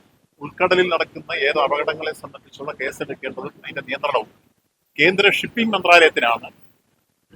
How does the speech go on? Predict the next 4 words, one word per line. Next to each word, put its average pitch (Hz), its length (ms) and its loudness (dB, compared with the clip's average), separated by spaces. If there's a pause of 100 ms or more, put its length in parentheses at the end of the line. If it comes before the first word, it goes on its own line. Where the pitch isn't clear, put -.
(140)
അത്തരം 180 300 4 (240)
ആഴത്തിൽ 170 320 2 (440)
അകലങ്ങളിൽ 175 460 6
ഉണ്ടാകുന്ന 151 400 4